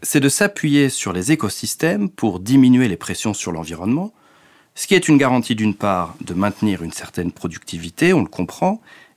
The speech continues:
mais d'autre part d'améliorer ses performances environnementales. L'agroécologie est encouragée par les pouvoirs publics, mentionnée par le Code rural et de la pêche maritime, et mise en œuvre par les producteurs.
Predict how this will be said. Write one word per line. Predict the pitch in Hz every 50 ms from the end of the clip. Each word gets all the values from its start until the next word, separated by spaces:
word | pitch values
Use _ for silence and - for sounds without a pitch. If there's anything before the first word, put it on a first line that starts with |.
| _ _ -
mais | - 160 175
d'autre | 143 104 - - 117
part | 113 - - 202 208 185 156
d'améliorer | 135 143 131 120 110 104 110 131 180 190
ses | - - -
performances | - - 180 170 - - 110 104 113 156 170 147 120
environnementales. | 117 117 113 127 117 120 117 107 101 98 - - - - - - - _ _ - _ - - _ - - _ _ _ _ _ _ -
L'agroécologie | 95 117 120 107 107 104 101 98 - 98 90 98 104 110 131 160 185 214 220 233 _ _ _ - -
est | 196 185 - - _ - -
encouragée | 131 139 139 - 120 95 95 92 87 95
par | - - 80
les | 82 85
pouvoirs | - - 90 87 90 -
publics, | - - 110 131 160 208 226 226 _ - - _ _ _ _ -
mentionnée | - 95 101 - - 269 - - - 113 104 110 110 107 104 107 - _ _ _ -
par | 92 85
le | 82 82
Code | - - 87 -
rural | 82 85 85 82 87 82 -
et |
de | -
la | 78 80
pêche | - 80 - - -
maritime, | - 82 90 90 - - 147 170 190 196 190 _ _ - - - - - _ _ -
et | 190 202 202
mise | 175 143 117
en | 101 101
œuvre | 117 147 160 147 135
par | - 139 127
les | 117
producteurs. | 113 - - 113 98 98 95 _ - - 80 - - -